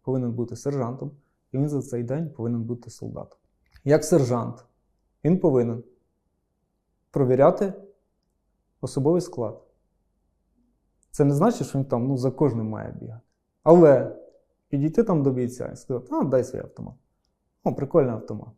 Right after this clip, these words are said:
А чого він не чище?» Значить, сержант цього бійця не зробив свою роботу. Це має проконтролювати сержант. Але командир роти на одну хвилину став сержантом.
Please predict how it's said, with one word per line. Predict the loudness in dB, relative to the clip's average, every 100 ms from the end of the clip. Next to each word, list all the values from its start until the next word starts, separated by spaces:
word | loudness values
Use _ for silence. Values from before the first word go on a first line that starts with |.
| _ -12
А | -8
чого | -6
він | -6
не | -8
чище?» | -10 -16 -18 _ _ _ _ _ _ _ -6
Значить, | 0 2 2 0 0
сержант | 2 4 4 2 -2 -8
цього | -4 -2 0
бійця | -4 -2 -2 0
не | 0
зробив | -2 -2 -4
свою | -4 -6 -6
роботу. | -6 -10 -14 _ _ _ _ _ _ _
Це | -2 0
має | 2 2
проконтролювати | 0 -2 -2 -2 0 -2 -2 -4
сержант. | -6 -4 -4 -4 -8 _
Але | 0 0
командир | 4 4 6 6 4 -2 -6 4
роти | 6 6 4 0 -6 -20 _ _
на | 6
одну | 8 6
хвилину | 4 4 4 2
став | -2 -6
сержантом. | -4 -6 -6 -8 -16